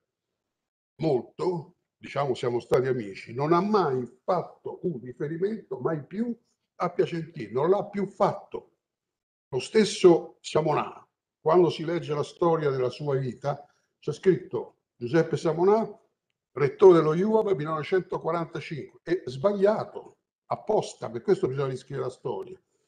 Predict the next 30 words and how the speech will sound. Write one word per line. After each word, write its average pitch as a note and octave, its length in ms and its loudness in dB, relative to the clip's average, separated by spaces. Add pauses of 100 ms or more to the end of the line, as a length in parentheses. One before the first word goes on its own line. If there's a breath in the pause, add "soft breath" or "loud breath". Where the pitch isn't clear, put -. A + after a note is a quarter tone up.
(460)
Giuseppe E3+ 460 0
Samonà, F#3 640 2
rettore C#3+ 560 -2
iuav F#3 420 -2
millenovecentoquarantatré. D#3 1500 0 (1300)
Lui D#3 220 -8
si D3+ 180 -4
autosospese D#3+ 960 2
per A#2 200 -8
sei E3 180 -10
mesi, G3 520 -8 (1040)
aspettando D3 800 -2
il B2 80 0
crollo C3 480 6
della A#2 180 -2
Repubblica B2+ 380 0
di A#2 60 -4
Salò, E3 280 2
cosa B2 300 -4
che B2 100 2
avvenne, B2+ 640 -4
e - 100 -14
per F3 200 0
cui C#3+ 220 -10
poi C#3+ 160 -2
fu B2 180 -6
reintegrato. C3+ 760 -2
Cioè, A#2 200 -14
ma C3 100 -10
perché, F#3+ 500 -6